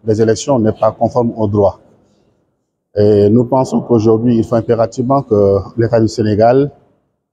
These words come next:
euh, commence à accepter, à respecter les décisions qui sont rendues par le,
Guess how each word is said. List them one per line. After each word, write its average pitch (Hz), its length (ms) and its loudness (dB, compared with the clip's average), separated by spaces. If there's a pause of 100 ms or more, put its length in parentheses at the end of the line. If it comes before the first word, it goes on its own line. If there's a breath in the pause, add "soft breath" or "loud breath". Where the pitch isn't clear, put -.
(220)
euh, 98 1300 0 (100)
commence - 760 -2 (280)
à 107 160 -4
accepter, 120 800 0 (540)
à 101 100 0
respecter 117 640 -2 (680)
les 113 120 2
décisions 113 300 0
qui 113 120 -2
sont 110 180 -2
rendues 107 280 0
par 101 220 0
le, 101 260 0